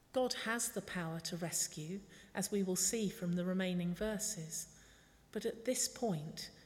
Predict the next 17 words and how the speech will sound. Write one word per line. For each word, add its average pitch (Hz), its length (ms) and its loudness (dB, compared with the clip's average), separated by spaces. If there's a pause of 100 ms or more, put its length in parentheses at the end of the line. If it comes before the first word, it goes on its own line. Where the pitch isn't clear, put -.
(120)
David 214 400 0
is 190 100 2
still 196 300 2
at - 140 -4
great 220 320 0
risk 202 420 2
of 165 120 -4
danger 190 540 4 (280)
from 202 180 2
the 196 120 6
tens 220 520 0
of 202 140 0
thousands 196 800 0
looking 190 360 0
to 185 160 -2
assail 202 440 -2
him, 160 340 -6